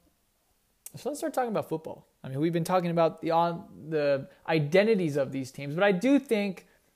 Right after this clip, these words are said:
it's going to play a factor in this game. I do think because of their personalities and because of their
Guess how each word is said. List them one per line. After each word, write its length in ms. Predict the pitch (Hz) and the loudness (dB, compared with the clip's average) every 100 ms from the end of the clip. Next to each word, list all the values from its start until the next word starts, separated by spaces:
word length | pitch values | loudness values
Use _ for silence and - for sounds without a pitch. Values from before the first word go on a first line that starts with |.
| - | -4
it's 200 | 175 170 | -2 0
going 200 | 185 196 | 0 0
to 60 | |
play 220 | 196 180 180 | -4 -4 -4
a 60 | |
factor 580 | 185 147 139 - 151 156 _ _ | -4 -6 -6 -6 -6 -6 _ _
in 180 | - 135 | -14 -8
this 180 | 160 165 | -6 -4
game. 300 | - 240 175 - _ - | -2 -2 -2 -6 _ -6
I 120 | 143 | -4
do 180 | 160 190 | -2 -2
think 220 | 190 180 | -2 -2
because 280 | 170 180 180 | -4 -2 -2
of 60 | |
their 80 | 190 | -4
personalities 720 | 180 180 175 156 156 156 151 | -2 -4 -4 -2 0 0 -4
and 80 | 139 | -8
because 380 | 127 - 175 175 | -10 -2 -2 -2
of 120 | 170 | -2
their 280 | 165 160 | 0 0